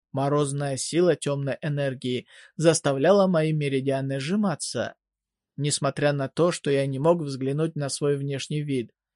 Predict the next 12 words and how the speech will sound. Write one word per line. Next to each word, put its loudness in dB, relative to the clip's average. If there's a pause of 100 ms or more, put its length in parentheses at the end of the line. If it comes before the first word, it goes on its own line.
(200)
я 0
догадывался, 0 (340)
что 2
он 4
разительно 4
отличается 0
от -6
прошлого. -2 (680)
Все 0
кончено. -4 (400)
Окончательно 2
кончено. -2